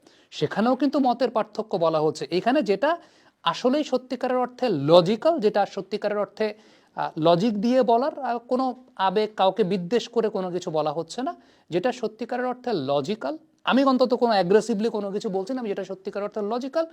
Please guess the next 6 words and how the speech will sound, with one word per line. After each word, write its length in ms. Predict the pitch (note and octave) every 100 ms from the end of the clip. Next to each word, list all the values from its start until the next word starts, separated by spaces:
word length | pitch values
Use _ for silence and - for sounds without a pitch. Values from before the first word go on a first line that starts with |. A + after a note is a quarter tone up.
| - - _
যে 80 | - -
একটা 400 | F#3 - D4 F4 - _ _ _
অযাচিত 520 | G3 G#3+ C4 C#4 C#4+ D#4+
কারণে 400 | - B3+ C4 C#4+
মোস্তাফিজুর 600 | B3 - A#3 A#3 A#3 A#3
রহমানকে 560 | G#3+ A3 A#3 A3+ D4+